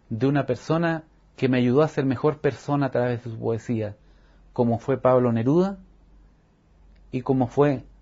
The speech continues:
Matilde Urrutia, mi amiga leal y a la cual le guarda, le, le guardo lealtad, no por un simple acomodo circunstancial, sino porque cuando mucho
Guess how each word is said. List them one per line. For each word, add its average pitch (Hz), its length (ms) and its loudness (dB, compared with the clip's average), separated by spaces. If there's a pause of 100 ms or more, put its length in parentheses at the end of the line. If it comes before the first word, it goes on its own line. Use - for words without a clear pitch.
(100)
Matilde 110 480 0
Urrutia, 92 480 -4 (640)
mi 110 160 -4
amiga 151 540 0 (1200)
leal 143 560 4 (480)
y 120 180 0
a 123 40 4
la 120 140 4
cual 139 280 2
le 127 100 0
guarda, 131 320 0
le, 120 200 -2
le 110 240 -4
guardo 123 300 -2
lealtad, 120 540 -2 (520)
no 147 460 2
por 165 160 4
un 127 180 4
simple 156 440 -2
acomodo 131 520 2
circunstancial, 107 960 -4 (920)
sino 135 400 2
porque 123 320 -2
cuando 113 360 -2
mucho 160 460 -2